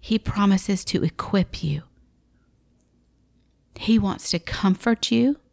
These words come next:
He wants to whisper again and again words of wisdom,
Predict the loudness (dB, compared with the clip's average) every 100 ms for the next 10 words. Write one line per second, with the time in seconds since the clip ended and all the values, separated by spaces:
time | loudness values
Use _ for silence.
0 | _ _ _ _ _ _ _ _ _ _
1 | _ _ _ _ _ _ _ _ _ _
2 | 0 4 4 0 -2 0 2 2 2 0
3 | -2 2 2 2 -2 _ _ _ _ _
4 | _ _ _ -4 0 2 4 6 4 2
5 | 2 2 0 -4 _ _ _ _ _ _
6 | _ -4 -2 0 -2 -2 0 0 2 4
7 | 4